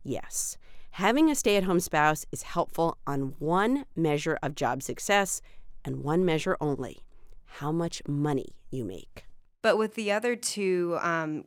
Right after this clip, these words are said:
Speaker 2: measures of career success that we looked at, which were job satisfaction and likelihood of promotion, there really was no difference between whether both spouses worked or just, uh, or whether there was one stay-at-home spouse.
Speaker 1: If you're looking for the big takeaway here,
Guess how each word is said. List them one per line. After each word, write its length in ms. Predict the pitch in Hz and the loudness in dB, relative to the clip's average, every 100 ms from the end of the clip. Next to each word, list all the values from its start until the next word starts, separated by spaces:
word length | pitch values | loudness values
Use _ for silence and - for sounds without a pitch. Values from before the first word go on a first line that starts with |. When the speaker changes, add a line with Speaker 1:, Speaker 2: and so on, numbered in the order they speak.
| - | -6
Speaker 2:
measures 400 | 196 185 185 175 | 0 2 2 -2
of 80 | 170 | -6
career 260 | - 185 180 | -4 -2 -2
success 380 | 185 - 160 | -4 -4 -6
that 140 | - 170 | -4 -6
we 80 | 170 | -4
looked 260 | 165 - | -6 -4
at, 240 | 165 156 165 | -2 -2 -4
which 160 | 165 | -8
were 100 | 165 | -8
job 300 | 151 170 160 | -2 2 2
satisfaction 800 | - 156 160 - 151 156 - 170 | 0 -4 -4 -4 -4 -2 -6 -6
and 140 | 160 151 | -6 -6
likelihood 360 | 139 156 160 | -8 -10 -8
of 100 | 147 | -10
promotion, 520 | - 175 175 175 160 - - - | -6 -4 -2 -2 -6 -8 -16 -4
there 120 | 208 | 0
really 240 | 233 311 339 | 4 4 4
was 240 | 208 208 | 4 2
no 160 | 202 185 | 0 0
difference 460 | 180 170 165 165 | 0 -2 -4 -4
between 640 | - 175 - 170 156 156 - | -8 -8 -4 -2 -2 -4 -6
whether 680 | 190 196 180 165 156 160 165 - | 0 2 4 2 0 -4 -6 -2
both 380 | 202 190 185 - | 4 4 2 -6
spouses 480 | - 185 170 170 165 | 0 4 4 2 -6
worked 460 | 170 160 160 - 170 | -4 -2 -2 -6 -8
or 80 | |
just, 340 | 151 151 - - - | -6 -8 -8 -12 -6
uh, 220 | 160 135 92 | -4 -4 -2
or 160 | 185 | 2
whether 300 | 185 170 165 | 4 4 2
there 160 | 160 151 | 0 -2
was 320 | 147 160 - | -4 -6 -8
one 320 | 160 147 143 | -6 -6 -8
stay-at-home 600 | - 170 151 - 156 139 | -8 -6 -6 -6 -8 -10
spouse. 520 | 156 - 143 95 - - _ _ - | -10 -6 -4 -4 -10 -16 _ _ 0
Speaker 1:
If 120 | 220 247 | 2 6
you're 120 | 240 | 6
looking 360 | 254 - 320 | 4 0 0
for 100 | 294 | 0
the 60 | 220 | 2
big 200 | 202 190 | 4 4
takeaway 480 | 208 233 170 139 143 | 4 2 2 -2 -4
here, 360 | 123 101 113 | -6 -8 -10